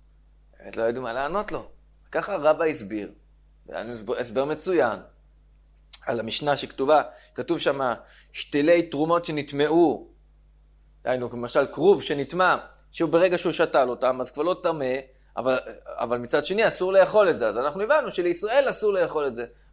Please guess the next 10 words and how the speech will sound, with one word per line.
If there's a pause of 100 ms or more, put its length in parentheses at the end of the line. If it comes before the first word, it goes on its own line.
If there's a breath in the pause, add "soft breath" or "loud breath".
ואתה
שואל,
"טוב,
לכאורה
מה
החידוש?" (1900 soft breath)
עכשיו, (140)
אמרו
לי,
הם,